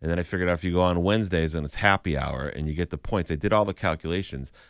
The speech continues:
that it would be worth it. I could get a Nintendo or a PlayStation or whatever they, they had for a gaming system.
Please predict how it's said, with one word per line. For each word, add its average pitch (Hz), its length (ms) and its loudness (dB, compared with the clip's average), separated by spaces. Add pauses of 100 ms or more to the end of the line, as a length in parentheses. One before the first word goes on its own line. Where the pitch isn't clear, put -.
(280)
that 85 140 2
it 85 80 0
would 80 120 -2
be 82 120 0
worth 113 300 0
it. 78 60 -2
I 85 100 0
could 92 180 -4
get 82 340 0
a 80 220 -2
Nintendo 101 840 2 (540)
or 76 540 0
a 73 300 -2
PlayStation 101 600 2
or 85 100 2
whatever 85 360 4
they, 85 260 4
they 80 180 0
had 85 280 2
for 85 100 0
a 76 60 0
gaming 87 360 2
system. 71 420 -6